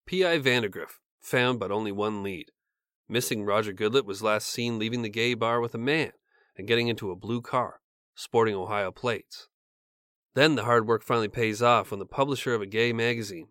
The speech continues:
Indiana World, calls Virgil Vandegrift. He wants to make sure he knows that there's been a series of young gay men going missing from Indianapolis gay bars,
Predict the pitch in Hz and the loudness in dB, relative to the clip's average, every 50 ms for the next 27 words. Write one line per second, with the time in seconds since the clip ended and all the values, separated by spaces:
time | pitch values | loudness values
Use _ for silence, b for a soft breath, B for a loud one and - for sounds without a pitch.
0 | _ - 101 113 117 120 120 117 113 113 107 107 120 120 110 87 - - _ _ | _ -6 -4 -2 0 0 2 2 2 0 0 2 2 2 2 2 -2 -10 _ _
1 | _ _ _ _ _ - - 151 147 143 139 120 107 104 101 95 95 95 85 87 | _ _ _ _ _ 0 4 4 6 6 4 2 -2 -6 -8 -8 -10 -12 -14 -14
2 | 85 85 80 78 - - - 82 - _ _ _ _ _ _ _ _ _ _ - | -14 -14 -14 -14 -14 -14 -14 -16 -16 _ _ _ _ _ _ _ _ _ _ -2
3 | 151 151 151 139 127 123 - 113 110 107 101 98 - - - 127 120 117 117 110 | 0 0 2 0 0 -2 -4 -6 -4 -4 -4 -4 -6 -4 -2 0 0 0 0 -2
4 | 104 98 104 113 120 120 117 107 107 98 104 101 - - 104 95 87 - - - | -2 -2 0 2 2 2 0 -2 -4 -8 -8 -8 -6 -8 -8 -8 -8 -8 -6 -6
5 | 151 147 139 127 113 107 101 104 113 117 120 120 113 117 113 113 117 110 107 117 | -4 -4 -4 -4 -6 -6 -4 -2 -2 0 0 -2 -2 -2 -2 -2 -2 -2 -2 -2
6 | 123 120 107 95 92 92 92 92 92 92 101 123 143 - - 110 80 - - 95 | -2 -2 -4 -6 -8 -8 -8 -8 -8 -4 -2 -2 -2 -2 -4 -8 -10 -14 -14 -10
7 | 92 98 104 104 101 101 98 101 98 98 - - 110 110 - - - 135 151 147 | -8 -6 -6 -6 -6 -6 -6 -8 -8 -10 -10 -8 -8 -8 -8 -6 -4 -4 -2 -2
8 | 127 101 76 71 - - - _ | -4 -6 -10 -14 -16 -18 -20 _